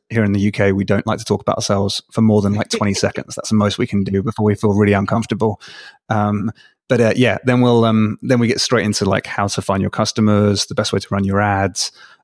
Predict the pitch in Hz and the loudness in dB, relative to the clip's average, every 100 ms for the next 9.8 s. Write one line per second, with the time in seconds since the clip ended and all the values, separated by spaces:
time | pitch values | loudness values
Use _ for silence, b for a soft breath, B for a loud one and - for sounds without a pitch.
0 | - 104 95 90 101 - - - 101 90 | -4 -2 -2 -2 -4 -2 -4 -2 -4 -2
1 | 104 101 95 107 98 101 101 98 92 101 | 0 0 0 -2 0 2 2 2 -2 -6
2 | - 110 - 101 98 101 - 101 101 95 | -2 -4 0 -2 -2 -4 -2 0 0 0
3 | 98 98 98 - 135 - B B B _ | 0 0 -2 0 0 0 B B B _
4 | 123 - - 135 - - _ 135 117 147 | -6 -6 -4 -2 -2 -6 _ 0 2 2
5 | 156 156 139 - 107 110 107 101 101 101 | 2 2 2 0 2 2 4 2 2 2
6 | 101 98 95 - - 120 120 117 107 - | 2 2 0 -4 -2 0 0 -2 -4 -6
7 | - 135 139 117 104 104 - 107 110 - | -2 2 4 4 0 -4 -6 -2 -2 -2
8 | - 107 - 104 104 95 107 120 - 120 | -4 -4 -4 -2 0 0 0 -2 -6 -6
9 | 113 107 104 107 104 104 98 - | 0 2 2 2 0 0 0 -2